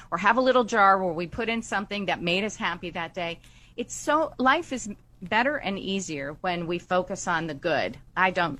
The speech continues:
I'm just thinking that myself. Um,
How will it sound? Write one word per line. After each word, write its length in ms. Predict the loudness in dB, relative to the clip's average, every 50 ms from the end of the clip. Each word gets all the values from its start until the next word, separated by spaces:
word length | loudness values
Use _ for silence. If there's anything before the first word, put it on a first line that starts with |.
| -6 -2
I'm 220 | -2 -2 -2 -4
just 280 | -6 -8 -8 -8 -10 -20 _ _ -4
thinking 300 | -4 -2 -2 -2 -2 -2
that 240 | -2 -2 -2 -4 -6 _ _ _ -20 _ -6
myself. 600 | -6 -6 -4 -4 -4 -2 0 0 -2 -4 -8 -16 -20 -20 -20 -20 -20 -12 0 4
Um, 440 | 6 8 8 8 6 4 0 -4